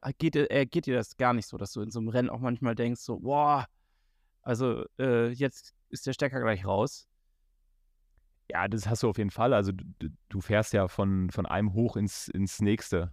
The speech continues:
Speaker 2: Ähm, äh, dann wieder ein Tief, dann kommt nochmal zweimal ein Hoch und dann dreimal ein, ein Tief. Ähm, und da musst du, das ist wie so eine Achterbahnfahrt. Äh, du weißt halt, die, die halten für ein paar Minuten.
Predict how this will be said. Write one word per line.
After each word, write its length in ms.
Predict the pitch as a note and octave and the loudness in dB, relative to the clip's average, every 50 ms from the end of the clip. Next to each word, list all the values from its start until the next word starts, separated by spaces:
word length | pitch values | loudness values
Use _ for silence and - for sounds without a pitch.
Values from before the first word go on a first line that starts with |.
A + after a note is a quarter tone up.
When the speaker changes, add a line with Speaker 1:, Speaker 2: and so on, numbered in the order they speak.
| - - - | -10 -8 -4
Speaker 2:
Ähm, 560 | - F#2 F2+ E2+ F2 F2 F2 F2 F2+ F2+ F2 - _ _ _ _ _ _ _ _ _ _ _ _ _ - | -2 0 0 0 0 0 0 2 0 0 -2 -4 _ _ _ _ _ _ _ _ _ _ _ _ _ -8
äh, 400 | - - F2 E2+ E2 E2+ E2+ F2 | -4 0 0 2 2 2 2 2
dann 180 | F2+ F#2 F#2+ | 2 2 2
wieder 120 | F#2+ G2 F#2+ | 2 2 0
ein 80 | F#2 | 0
Tief, 340 | - - A#2 A2+ A2+ A2+ - | -2 -4 -4 -4 -4 -4 -4
dann 120 | - F#2+ | -4 -2
kommt 200 | - - G2+ G2 | 0 0 0 2
nochmal 340 | F2+ F#2+ G2 A2 G#2 G2+ F#2+ | 2 0 0 0 0 0 0
zweimal 320 | - - G#2 G2 G2+ G2+ F#2+ | -2 -2 0 0 2 2 0
ein 60 | F#2+ | 0
Hoch 240 | A2 A2+ A#2 A2+ - | 0 0 0 0 -2
und 120 | F2+ F#2 | -2 -2
dann 200 | F#2+ F#2 F#2+ F#2+ | 0 0 0 0
dreimal 320 | F#2+ F2 G2+ A2+ A2 F#2+ | 0 2 2 2 2 2
ein, 140 | F2+ F#2+ E2+ | 0 0 -2
ein 160 | C2 D#2 E2+ | -2 -4 -6
Tief. 420 | - - G#2 A2 C3 C#3 - - - - - | -6 -4 -4 -2 -2 -4 -6 -10 -16 -8 -4
Ähm, 540 | F2+ F2+ F2+ F2 F2 F2 E2+ E2+ E2+ E2+ - _ _ _ _ _ _ _ _ _ _ - | -2 0 0 0 0 0 0 0 0 -2 -4 _ _ _ _ _ _ _ _ _ _ -6
und 140 | - F#2+ F#2 | -4 0 2
da 60 | F#2 | 2
musst 220 | G#2 G#2+ - - | 2 2 0 0
du, 260 | G#2+ G2+ G2 G2 G2 | 0 0 2 2 2
das 160 | G2 G2+ F#2 G2+ | 2 0 0 -2
ist 100 | F#2 G2 | -2 -2
wie 80 | A2 | 0
so 80 | G#2 G#2+ | 2 2
eine 100 | G#2 - | 2 0
Achterbahnfahrt. 800 | F#2 - - G2 F#2 F2+ E2+ - - F2+ E2+ E2+ E2+ F2 - | 0 0 0 2 2 2 0 0 0 0 2 2 0 -2 -4
Äh, 320 | B1 A#1+ B1+ B1+ C2 C2+ D#2+ | -6 -6 -6 -6 -6 -4 -4
du 120 | F2 F#2 | -2 0
weißt 220 | F2 F#2 G2 - - | 2 2 2 2 0
halt, 140 | G2+ F2+ | -2 -2
die, 100 | G2 G2 | -2 -4
die 200 | F2 - F#2+ F#2 | -4 -2 -2 0
halten 220 | F2+ G2 G#2 - G2+ | 0 0 0 0 -2
für 120 | - A#2 | -2 -2
ein 40 | G#2 | -2
paar 200 | - G2+ G#2 A2 | -2 0 0 2
Minuten. 500 | A2 G#2+ G#2+ A2+ A2+ D2+ A2 A#2 A#2+ A#2 | 2 2 2 2 0 0 0 0 0 0